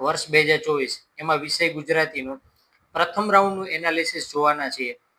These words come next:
અને એ સાથે સાથે પ્રથમ રાઉન્ડમાં કેટેગરી મુજબ કેટલું મેરિટ અટક્યું અને, અ, કેટેગરી મુજબ મેરિટ ક્રમ ક્યાં સુધી અટક્યો છે, બરાબર, એ જોવાના છીએ.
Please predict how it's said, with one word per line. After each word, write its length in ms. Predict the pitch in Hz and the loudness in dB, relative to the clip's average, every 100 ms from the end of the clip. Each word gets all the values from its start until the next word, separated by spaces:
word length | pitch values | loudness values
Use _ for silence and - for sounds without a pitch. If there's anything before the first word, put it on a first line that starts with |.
| _ _ | _ _
અને 160 | 165 170 | -6 -6
એ 260 | - 190 190 | -2 2 4
સાથે 360 | 190 185 180 | 4 2 0
સાથે 440 | - 156 147 120 - _ _ _ _ | -2 -2 -2 -4 -6 _ _ _ _
પ્રથમ 480 | 160 175 - 208 196 | 0 0 2 2 6
રાઉન્ડમાં 420 | 180 185 175 151 - - | 6 6 4 2 2 -2
કેટેગરી 560 | 160 185 202 196 196 | 0 2 2 4 4
મુજબ 320 | 196 175 190 185 _ | 2 -2 -2 -4 _
કેટલું 340 | 160 160 180 165 | -8 -4 -4 -2
મેરિટ 300 | 165 165 160 | -2 -4 -8
અટક્યું 640 | 156 175 - 185 180 - - | -4 -4 -2 -6 -6 -6 -4
અને, 300 | 170 127 - _ _ _ _ _ | 0 -2 -2 _ _ _ _ _
અ, 280 | 147 156 156 | 6 6 4
કેટેગરી 580 | 156 170 165 185 190 180 | 2 -4 0 0 2 0
મુજબ 380 | 180 170 175 139 | -2 -2 -4 -4
મેરિટ 420 | 151 170 175 - | -4 -2 -4 -4
ક્રમ 180 | 170 170 | -4 -4
ક્યાં 260 | - 165 | -4 -4
સુધી 260 | 156 156 156 | -4 -8 -8
અટક્યો 500 | - - 147 151 139 | -8 -12 -10 -6 -6
છે, 260 | 131 120 _ _ - | -6 -10 _ _ -8
બરાબર, 300 | 139 143 156 - _ - | -6 -4 -6 -8 _ -6
એ 100 | 143 | -4
જોવાના 460 | 139 156 165 160 | 2 6 6 2
છીએ. 340 | 151 156 156 | -2 -2 -2